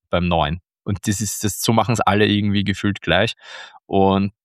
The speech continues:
dementsprechend kannst du von Neukundenaktionen schnell profitieren, bekommst vielleicht, ähm,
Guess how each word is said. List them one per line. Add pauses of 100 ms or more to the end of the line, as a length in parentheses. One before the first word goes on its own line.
(120)
dementsprechend
kannst
du
von
Neukundenaktionen
schnell
profitieren,
bekommst
vielleicht,
ähm,